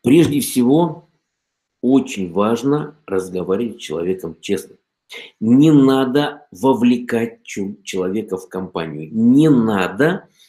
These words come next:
всех сюда заводить, так буду говорить. Человек должен понять продукт,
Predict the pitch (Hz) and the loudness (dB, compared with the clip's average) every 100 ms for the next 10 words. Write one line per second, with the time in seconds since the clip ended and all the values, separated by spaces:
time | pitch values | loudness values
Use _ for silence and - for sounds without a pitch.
0 | _ _ _ _ - - - 131 175 - | _ _ _ _ -10 -6 -2 4 4 2
1 | - - - 107 90 117 147 156 - _ | -6 -12 -8 -6 0 2 2 -2 -8 _
2 | 80 82 135 156 104 123 117 92 104 - | -10 -2 0 0 0 0 -2 -6 -12 -12
3 | - - 92 82 - 71 87 90 _ _ | -10 -6 -6 -8 -14 -16 -18 -20 _ _
4 | _ _ _ _ _ 101 120 113 127 117 | _ _ _ _ _ -2 0 2 0 0
5 | 113 104 120 127 127 101 - _ _ _ | -2 -2 0 2 0 -2 -8 _ _ _
6 | _ 113 117 107 131 - - | _ -2 0 0 -4 -4 -8